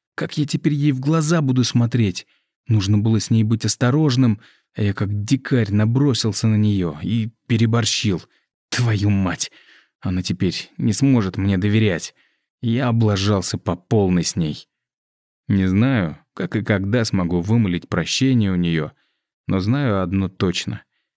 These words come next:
Я сделаю для этого все, что можно и нельзя. Я слишком долго искал и ждал ее,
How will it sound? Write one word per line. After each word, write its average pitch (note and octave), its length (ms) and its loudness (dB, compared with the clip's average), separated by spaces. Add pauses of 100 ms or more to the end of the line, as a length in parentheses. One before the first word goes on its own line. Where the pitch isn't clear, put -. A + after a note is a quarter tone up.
(140)
Я F#2 160 -2
сделаю F#2 440 0
для E2+ 220 0
этого D#2+ 260 -4
все, G2+ 260 -4
что - 180 -6
можно E2+ 380 0
и D#2 60 -2
нельзя. D#2 440 -4 (760)
Я F2 140 -2
слишком A#2 560 0
долго F#2+ 400 2
искал F2+ 400 -2
и F2 40 0
ждал F#2 380 0
ее, C#2+ 200 -6